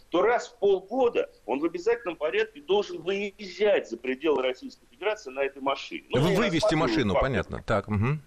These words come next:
Speaker 1: Не, я не рассматриваю факты там коррупции, да, когда машина не выезжает, а печать ставится.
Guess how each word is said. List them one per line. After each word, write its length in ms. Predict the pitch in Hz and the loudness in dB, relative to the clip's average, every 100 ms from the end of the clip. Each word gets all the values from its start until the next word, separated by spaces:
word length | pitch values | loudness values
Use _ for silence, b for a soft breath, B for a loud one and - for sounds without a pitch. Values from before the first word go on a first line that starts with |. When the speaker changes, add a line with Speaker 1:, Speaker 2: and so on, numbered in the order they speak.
| - | -6
Speaker 1:
Не, 200 | 262 - - | -2 -2 0
я 180 | 170 220 | 0 2
не 80 | |
рассматриваю 480 | 226 226 233 185 160 | 2 2 0 2 0
факты 320 | 160 165 143 | 2 0 0
там 160 | 131 - | -4 -2
коррупции, 580 | 151 180 262 - - 92 | 2 2 2 -2 -6 -2
да, 160 | 147 | 0
когда 200 | 123 113 | 0 -2
машина 300 | 110 117 113 | -2 -4 -6
не 100 | 110 | -4
выезжает, 400 | 110 117 113 101 | -2 -2 -2 -4
а 40 | 98 | -6
печать 320 | 104 110 92 | -10 -8 -6
ставится. 440 | - 151 - - | 0 0 0 -8